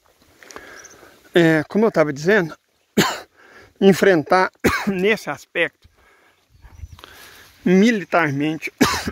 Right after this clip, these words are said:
<coughs> os Estados Unidos, o Ocidente, é até estúpido. Até porque é aquilo que eu disse no outro vídeo. O Ocidente joga sujo,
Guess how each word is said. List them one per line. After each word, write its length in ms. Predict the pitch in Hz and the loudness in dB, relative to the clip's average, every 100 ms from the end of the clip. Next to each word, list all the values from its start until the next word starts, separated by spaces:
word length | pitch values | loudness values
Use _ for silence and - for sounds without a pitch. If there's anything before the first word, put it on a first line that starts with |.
| - - - - - - | -8 -8 -8 -14 -20 -20
<coughs> 920 | - - _ _ _ _ - - 233 - | -20 -20 _ _ _ _ -4 -2 -6 -6
os 160 | 175 160 | -6 -6
Estados 420 | 151 170 151 143 | -4 0 0 -2
Unidos, 300 | 151 196 175 | -6 -8 -8
o 20 | |
Ocidente, 580 | 147 - 143 170 311 - _ - - - - | -10 -8 -10 -10 -10 -14 _ -20 -20 -20 -10
é 100 | - | -2
até 240 | 285 - 330 | 0 2 0
estúpido. 560 | - - 233 - 220 - _ - - _ _ _ _ - - - - - - - | 0 -4 -6 -6 -14 -16 _ -20 -20 _ _ _ _ -20 -20 -20 -20 -20 -14 -8
Até 220 | 170 - | -2 -2
porque 480 | - 185 127 - 233 | 0 -2 -2 -2 2
é 160 | 220 | 2
aquilo 320 | 160 - 185 - | 0 -2 -4 -2
que 100 | 196 | -4
eu 80 | |
disse 300 | 156 165 175 | -2 -6 -4
no 120 | 180 170 | -4 0
outro 380 | 185 185 185 | 0 -2 -6
vídeo. 540 | 185 135 151 160 - 104 _ _ _ _ _ _ _ - - - _ _ _ _ - | -8 -2 0 0 -4 -16 _ _ _ _ _ _ _ -20 -20 -20 _ _ _ _ -2
O 80 | 175 | 0
Ocidente 540 | 175 160 147 202 190 | 0 0 0 0 0
joga 320 | 175 202 196 254 | 0 0 0 -4
sujo, 1400 | - - - - 214 180 202 190 151 120 104 117 127 | -6 -10 -10 -4 0 2 2 2 0 -2 -4 -6 -8